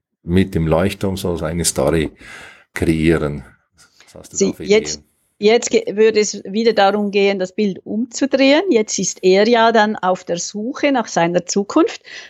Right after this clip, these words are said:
Speaker 2: Das wäre wie das unbekannte Land oder die Insel, die er
Speaker 1: Mhm.
Speaker 2: ansteuert.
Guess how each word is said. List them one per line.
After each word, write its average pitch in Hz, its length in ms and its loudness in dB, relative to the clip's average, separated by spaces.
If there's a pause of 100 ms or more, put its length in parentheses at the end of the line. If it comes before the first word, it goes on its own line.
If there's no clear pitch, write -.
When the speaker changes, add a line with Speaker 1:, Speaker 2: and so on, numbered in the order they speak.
Speaker 2:
Das 190 200 0
wäre 190 360 4
wie 202 160 2
das 208 180 0
unbekannte 185 640 -6
Land 226 380 0
oder 185 220 -4
die - 140 -10 (120)
Insel, 285 440 2 (360)
die 226 140 6
er 196 120 6
Speaker 1:
Mhm. - 60 -2
Speaker 2:
ansteuert. 233 760 2